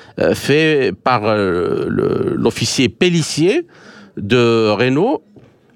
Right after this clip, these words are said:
est effroyable à ce titre. Il dit, je cite, « Tout ce qui vivait fut voué à la mort, tout ce qui pouvait être pris fut enlevé,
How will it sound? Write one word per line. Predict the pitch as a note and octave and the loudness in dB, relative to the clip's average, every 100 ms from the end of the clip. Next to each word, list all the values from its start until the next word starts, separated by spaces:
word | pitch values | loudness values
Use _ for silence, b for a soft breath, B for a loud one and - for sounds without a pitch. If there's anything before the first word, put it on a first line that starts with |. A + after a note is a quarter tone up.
| _ - | _ -2
est | - - | 0 2
effroyable | E3 - F3 A#3+ C4+ B2+ G#2 | 0 0 0 2 0 0 0
à | F2+ - - - - - | 0 0 0 0 -2 -2
ce | C3+ | -2
titre. | - F4 - B2+ | 0 -2 0 0
Il | A2+ A#2 G#2+ C3 B2+ G2+ | 0 -2 0 0 2 0
dit, | A2 A#3 F4 | 0 0 0
je | G#2+ A#2+ | 0 -2
cite, « | - D4 E4+ D3 G2+ - | 0 -2 0 -2 -2 0
Tout | C4+ | 0
ce | - | -2
qui | - F#3+ D3+ | -2 0 0
vivait | A#2 G#3+ D3+ D#3 G#2 B B B B B | 0 0 2 0 0 B B B B B
fut | - - E3+ | -4 2 2
voué | A#2 F#2 F3+ A3+ G#3 | 2 0 2 2 2
à | - C#3 | 0 0
la | B2 | 0
mort, | C3 G3+ A3+ A3 b b b - | 0 0 -2 -6 b b b -2
tout | A3+ | 0
ce | - | 0
qui | - D3 | -2 -2
pouvait | - A#3 E3 D3+ | 0 2 2 0
être | F3+ - - | -2 0 -2
pris | - - F3+ - B B B - | -2 0 0 -2 B B B -8
fut | - D3 - | 0 0 0
enlevé, | - A#3 G3 D3 G3+ | 0 2 2 0 -2